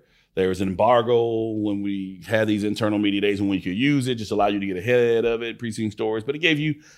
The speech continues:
access around our program. And I was the media contact for men's basketball at the time. So it was centered around what we were doing for men's basketball. And I had an incident where a young man who was a student,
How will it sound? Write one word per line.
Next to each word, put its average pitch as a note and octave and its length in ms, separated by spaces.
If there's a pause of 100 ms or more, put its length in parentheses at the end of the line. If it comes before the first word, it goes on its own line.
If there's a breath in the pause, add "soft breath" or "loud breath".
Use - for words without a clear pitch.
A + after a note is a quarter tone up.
access C#3+ 420
around A#2+ 440
our A2 80
program. G#2+ 400
And A#2 80
I C3+ 60
was B2+ 320 (420 soft breath)
the B2 80
media B2 280
contact A#2 380
for A2 80
men's G2+ 240
basketball G2+ 440
at - 120
the - 80
time. A#1 140
So F#2 140
it - 20
was F#2+ 160 (360)
centered A#2+ 300
around G#2+ 240
what G#2 100
we G2 40
were G2+ 100
doing G2 160
for F2+ 100
men's E2+ 260
basketball. D2 640 (520)
And A#2 120
I C3 60
had D#3 180
an A2 100
incident E2 540 (500)
where E2+ 600 (200)
a F#2 60
young G#2+ 280
man E2+ 480 (160)
who - 60
was G2 120
a F#2 40
student, E2+ 440